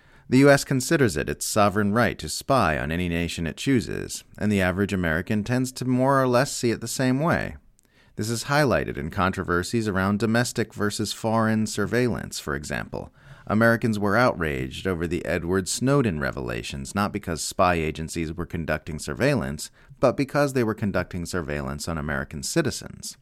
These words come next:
It's just taken as a given that spying on foreigners is fine, so it's a bit silly to react melodramatically when foreigners return the favor.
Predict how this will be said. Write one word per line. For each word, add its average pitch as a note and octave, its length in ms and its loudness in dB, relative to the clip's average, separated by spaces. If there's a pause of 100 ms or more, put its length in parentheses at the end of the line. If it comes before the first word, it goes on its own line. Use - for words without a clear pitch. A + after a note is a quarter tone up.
(560)
It's - 240 -4
just - 280 -2
taken A2 340 0
as E2+ 120 -2
a E2 60 -6
given D#2+ 400 0
that D#2+ 140 -4
spying F2 480 -2
on F2+ 100 -2
foreigners C#2+ 540 -6
is A2 100 -4
fine, E2+ 600 -2 (340)
so - 180 0
it's C3+ 120 -2
a C#3 40 -2
bit C#3+ 220 0
silly D3+ 340 2
to G#2+ 160 -2
react G#2+ 500 2
melodramatically G2 1000 0
when F#2 200 -2
foreigners C#2+ 640 -4
return D2 360 -6
the C2+ 60 -6
favor. A2 520 -2